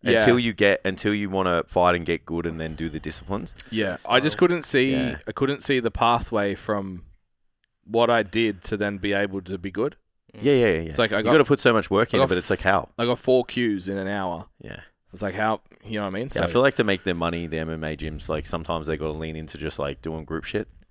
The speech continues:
Speaker 1: Well, and
Speaker 2: to make people come, and then
Speaker 1: Yeah.
Speaker 2: you've got, like, ten fighters that are, like, probably had a, a background already, and they've
Speaker 1: Yeah.
Speaker 2: got coaches that, like, do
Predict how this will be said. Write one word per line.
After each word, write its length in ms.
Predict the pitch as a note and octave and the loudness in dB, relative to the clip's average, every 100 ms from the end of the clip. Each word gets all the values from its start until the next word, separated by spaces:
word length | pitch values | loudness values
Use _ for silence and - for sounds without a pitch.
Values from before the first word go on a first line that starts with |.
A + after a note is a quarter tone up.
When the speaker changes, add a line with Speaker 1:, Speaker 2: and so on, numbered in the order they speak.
| - | -2
Speaker 1:
Well, 300 | B2 A#2 A2 | 4 4 4
and 160 | - A2+ | 2 2
Speaker 2:
to 60 | G2 | 2
make 180 | G#2 F#2 | 2 2
people 220 | G2 F2 | -2 -2
come, 400 | - F2+ D#2 F#2 - | 2 2 2 -2 0
and 120 | G#2 | 2
then 80 | G2 | 2
Speaker 1:
Yeah. 40 | |
Speaker 2:
you've 120 | G2 - | 0 2
got, 160 | F#2 | 2
like, 180 | F2+ E2+ | 2 0
ten 240 | - F#2+ E2+ | -2 -4 -2
fighters 460 | - E2 E2 D2 | 0 2 0 -2
that 120 | E2 | -4
are, 60 | D#2 | -2
like, 340 | D#2 D2+ D2+ - _ _ _ _ _ | -2 -2 -4 -12 _ _ _ _ _
probably 200 | G2+ F#2+ | 0 2
had 160 | F2+ D#2+ | 2 0
a, 80 | D2+ _ _ F2 | -6 _ _ -6
a 80 | |
background 500 | E2+ F2+ D#2+ E2+ D#2+ | 0 0 0 -2 -2
already, 320 | D#2+ D#2+ D2+ D#2 | -2 -4 -4 -6
and 100 | D#2+ | -6
they've 80 | |
Speaker 1:
Yeah. 60 | D#2+ | -2
Speaker 2:
got 140 | F2+ | -4
coaches 460 | - F2+ D#2+ E2 D2+ | 0 -2 -2 -6 -6
that, 120 | E2 | -4
like, 240 | - D2+ - | -4 -6 -6
do 260 | E2+ D2+ | -10 -10